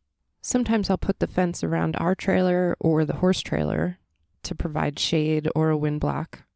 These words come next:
or a place to hang hay bags. Since leaving the East Coast, we're rarely in a place with enough trees that I could use a tarp for shelter.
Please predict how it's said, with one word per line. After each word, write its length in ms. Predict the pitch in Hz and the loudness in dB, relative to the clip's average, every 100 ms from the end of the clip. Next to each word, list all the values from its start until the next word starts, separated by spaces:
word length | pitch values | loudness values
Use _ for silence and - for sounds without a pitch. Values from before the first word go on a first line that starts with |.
| - | -4
or 80 | 175 | -2
a 40 | |
place 300 | - 170 156 | 0 0 0
to 80 | - | -4
hang 220 | 151 147 | -4 -4
hay 180 | 147 151 | -4 -2
bags. 540 | 139 - 120 170 - _ _ _ _ _ _ _ _ _ | -2 -2 -4 -6 -12 _ _ _ _ _ _ _ _ _
Since 340 | - - 277 - | -4 -2 0 2
leaving 240 | 226 226 | 2 2
the 80 | 214 | 2
East 220 | 196 - | 0 2
Coast, 340 | - 170 - | 4 4 4
we're 160 | 180 180 | 0 2
rarely 400 | 175 175 180 180 | 4 4 4 2
in 80 | 170 | 0
a 60 | |
place 340 | 165 - 156 - | -2 -2 -2 -2
with 160 | 147 | -2
enough 240 | 160 160 - | 0 -2 -4
trees 400 | - 175 151 147 | -2 0 2 -2
that 140 | - | -2
I 80 | 156 | -4
could 180 | - 156 | -4 -4
use 200 | 160 151 | -4 -4
a 40 | |
tarp 560 | - - 185 160 - - - | -6 -4 -2 -2 -6 -16 -18
for 220 | _ - 170 | _ -8 -4
shelter. 500 | - - - - | -2 -2 -4 -6